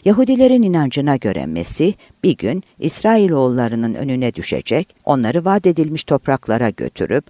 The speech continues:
orada Tanrı'nın krallığını kuracaktır. Adaletin hüküm sürdüğü, İsrailoğullarına mutluluk ve egemenlik vaat eden bir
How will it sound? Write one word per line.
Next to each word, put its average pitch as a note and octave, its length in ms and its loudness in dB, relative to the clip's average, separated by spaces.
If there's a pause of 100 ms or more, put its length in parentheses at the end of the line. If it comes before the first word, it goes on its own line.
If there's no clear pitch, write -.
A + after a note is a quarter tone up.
(140)
orada C#3+ 360 2
Tanrı'nın F#3+ 480 0
krallığını C#3 580 2
kuracaktır. - 760 -6 (200)
Adaletin D3 540 2
hüküm C#3 280 0
sürdüğü, D#2 640 -6 (140)
İsrailoğullarına A#2 1040 2
mutluluk G3+ 520 0
ve D#3+ 60 4
egemenlik D3+ 680 0
vaat A#2 200 -2
eden A2+ 360 -4
bir B2 200 -4